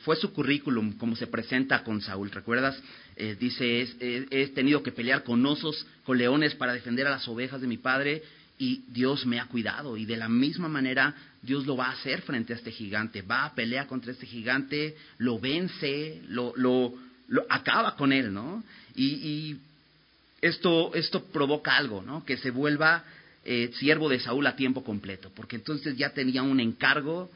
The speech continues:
ya estaba, ya estaba, eh, con una, eh, responsabilidad mayor,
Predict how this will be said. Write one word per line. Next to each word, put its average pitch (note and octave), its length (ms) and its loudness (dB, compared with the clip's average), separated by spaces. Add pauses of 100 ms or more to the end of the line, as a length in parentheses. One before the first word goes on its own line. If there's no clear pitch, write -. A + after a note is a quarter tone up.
(260)
ya A#2+ 140 0
estaba, B2+ 540 6 (1300)
ya B2 160 0
estaba, B2+ 640 6 (320)
eh, A#2+ 280 0
con B2+ 180 6
una, C#3 400 10 (1900)
eh, C#3 120 4
responsabilidad C#3+ 760 8
mayor, B2+ 480 6